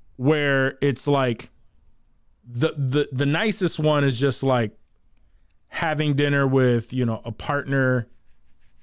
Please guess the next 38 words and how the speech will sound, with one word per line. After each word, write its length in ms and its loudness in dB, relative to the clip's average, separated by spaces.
"See 180 -4
you 100 4
later," 460 2
or, 400 -2
you 120 2
know, 160 4
"I'll, 320 0
I'll 220 -2
see 180 -4
you 100 2
soon 360 2
in 100 2
a 40 2
minute. 340 0
I'm 160 0
almost 360 0
done," 380 -2
or 80 -2
something 360 0
like 180 0
that, 300 -2
right? 320 -2
Like, 160 -4
quick, 320 0
not 300 -2
freaking 320 0
out, 360 0
whatever, 540 2
just 460 -4
response. 640 -2
There's, 480 0
and 180 2
then 160 4
there's 220 2
the 120 0
seeing 360 0
the 60 2
picture 520 -2